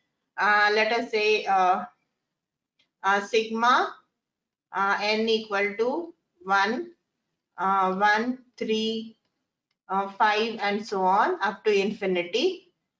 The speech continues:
And, uh, this was, say, A by,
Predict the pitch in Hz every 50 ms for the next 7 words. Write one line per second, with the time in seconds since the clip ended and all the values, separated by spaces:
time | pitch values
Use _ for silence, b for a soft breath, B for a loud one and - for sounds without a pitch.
0 | _ _ - 190 202 202 202 208 220 220 214 208 202 196 196 196 190 208 233 247
1 | 247 - 226 220 208 208 208 214 - - - - - _ _ _ _ _ _ _
2 | - - - 202 202 196 196 196 202 208 202 202 208 202 196 - 196 202 202 196
3 | 196 214 226 - -